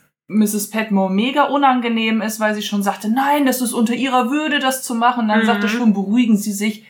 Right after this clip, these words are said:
Speaker 1: ich werde es schon überleben. Aber jetzt mal Butter bei die Fische. Wir wissen doch eigentlich, was hier das wahre Problem ist, nicht wahr?
Speaker 2: Mhm.
Speaker 1: Und das finde ich irgendwie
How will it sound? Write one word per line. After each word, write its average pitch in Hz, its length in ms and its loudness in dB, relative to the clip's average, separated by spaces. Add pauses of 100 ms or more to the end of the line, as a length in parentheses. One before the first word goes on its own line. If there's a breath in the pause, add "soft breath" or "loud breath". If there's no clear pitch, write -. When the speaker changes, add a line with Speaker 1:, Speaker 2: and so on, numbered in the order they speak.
(160 soft breath)
Speaker 1:
ich 190 260 0
werde 214 260 4
es - 100 -2
schon 202 260 0
überleben. 196 840 0 (220 loud breath)
Aber 202 240 4
jetzt 202 240 0
mal 202 140 2
Butter 220 320 2
bei 180 160 2
die 185 100 -4
Fische. 190 480 -4 (240 loud breath)
Wir 208 140 0
wissen 233 260 0
doch 208 260 0
eigentlich, 202 540 2
was 185 160 -2
hier 190 140 -2
das 180 420 -8
wahre 170 560 0
Problem 143 560 -6
ist, - 200 -10
nicht 143 200 -12
wahr? 160 480 -2
Speaker 2:
Mhm. 214 320 -2
Speaker 1:
Und 196 140 2
das - 340 0 (440 loud breath)
finde 262 260 4
ich 254 120 -4
irgendwie 233 640 2